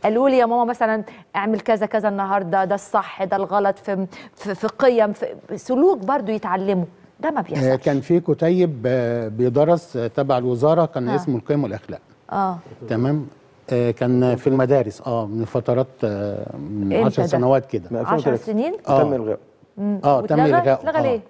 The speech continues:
Speaker 2: واخد بال حضرتك؟ آه، إحنا
Speaker 1: نعم.
Speaker 2: م-، لسه بنتكلم بنقول
Speaker 1: وكان في
Speaker 2: الممارسة.
Speaker 1: زمان قوي في
Speaker 3: كتاب
Speaker 1: كتب و-،
Speaker 3: الأخلاق،
Speaker 1: آه، كت-، و-،
Speaker 3: الدكتور
Speaker 1: و-،
Speaker 3: عثمان أمين.
Speaker 1: وفي، في
Speaker 2: والتربية
Speaker 1: كتب أو في
Speaker 2: الوطنية
Speaker 1: كراسات.
Speaker 2: والتربية
Speaker 1: آخر ص-،
Speaker 2: القومية.
Speaker 1: آخر
Speaker 3: آه،
Speaker 1: في
Speaker 3: صفحة
Speaker 1: الغلاف.
Speaker 3: الإرشادات.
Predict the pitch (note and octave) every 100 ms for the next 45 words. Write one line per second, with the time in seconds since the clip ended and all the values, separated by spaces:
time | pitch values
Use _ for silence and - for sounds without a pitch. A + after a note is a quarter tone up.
0 | _ _ _ _ - B2+ C3+ D3 E3 F3
1 | - D3 C3+ C#3 C3+ D#3 C#3 C3 C#3+ C#3
2 | E3 E3+ D3+ C#3 E3+ F3 E3 C4 F3 B3+
3 | F#3+ D3 - C#4+ C4+ D#4 D#4+ D4+ C#4+ -
4 | B3+ C#4 C#4 - - - C4+ C4+ G3+ A#3
5 | C#3 B2 - A#3 A3+ A#3 A#3+ A#3 A#3 B3
6 | - C#4 B3+ B3 G#4+ - - - E3 D#3+
7 | D3 C#3+ C#3 C#3+ A#3 A3+ D3 E3+ D#3+ D#3
8 | D#3 B2+ C4+ - C#3 C#3 E3+ F3 A#3 D4
9 | C4+ A#3+ A3 E3+ A3+ A#3 B3 B3+ C3 D3+
10 | C#3+ B2+